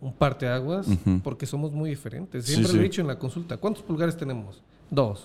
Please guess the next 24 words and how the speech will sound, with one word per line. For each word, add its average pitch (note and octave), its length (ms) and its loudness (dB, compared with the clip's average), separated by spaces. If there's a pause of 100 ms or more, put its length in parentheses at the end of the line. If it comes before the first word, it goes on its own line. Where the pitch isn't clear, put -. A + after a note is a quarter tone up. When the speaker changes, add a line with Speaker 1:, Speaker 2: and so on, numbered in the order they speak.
Speaker 1:
"Ah, D#3+ 260 -4
¿son F#3+ 360 0
iguales?". F#3 340 0
"No, D3 140 0
entonces D3 260 -2
los D3 140 -8
hijos D#3+ 220 -6
van C#3 100 -6
a A#2 40 -6
ser B2 120 -8
iguales". C#3+ 380 -2
Speaker 2:
Ujú. B2+ 180 6 (840)
Speaker 1:
"No, D3+ 120 -2
pero D#3+ 200 2
no F3 80 2
van F3 100 4
a E3+ 60 2
ser E3 140 0
iguales". B2+ 360 -2
Entonces, D3 640 -4 (680)
mi D3+ 120 2
hermano D#3+ 300 0
era E3+ 120 0
más E3 480 -4